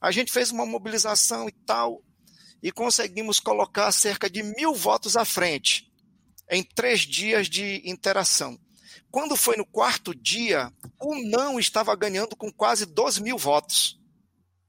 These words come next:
Aí eu digo, "Bom, lascou, né? Perdemos. A, o, o, a, a robozada bolsonarista lavajatista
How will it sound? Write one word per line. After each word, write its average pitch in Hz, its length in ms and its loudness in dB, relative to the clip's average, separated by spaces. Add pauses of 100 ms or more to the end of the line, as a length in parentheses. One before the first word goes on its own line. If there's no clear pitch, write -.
(560)
Aí 143 120 0
eu - 20 0
digo, 160 160 -8
"Bom, 160 400 0
lascou, 190 480 2
né? 180 260 -2
Perdemos. 185 720 0
A, 143 220 0
o, 156 640 -8
o, - 60 -2
a, 151 220 2
a - 20 4
robozada 151 760 2
bolsonarista 147 800 0
lavajatista 151 920 0